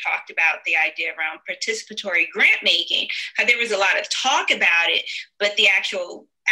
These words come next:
action to do it, it was like, "Duh, you, you, you've already made the decision. You,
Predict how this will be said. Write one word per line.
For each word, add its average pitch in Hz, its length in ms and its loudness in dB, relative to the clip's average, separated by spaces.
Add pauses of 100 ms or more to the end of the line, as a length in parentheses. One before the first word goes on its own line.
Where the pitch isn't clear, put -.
(140)
action 196 380 0
to 214 140 -2 (100)
do 233 300 0
it, 170 220 2 (300)
it 185 160 2
was 208 160 -10
like, 196 440 0
"Duh, 254 320 2
you, 226 240 0
you, 214 340 -4
you've 214 180 -8
already 240 280 4
made 233 200 2
the 214 100 -4
decision. 208 540 0
You, 220 180 -4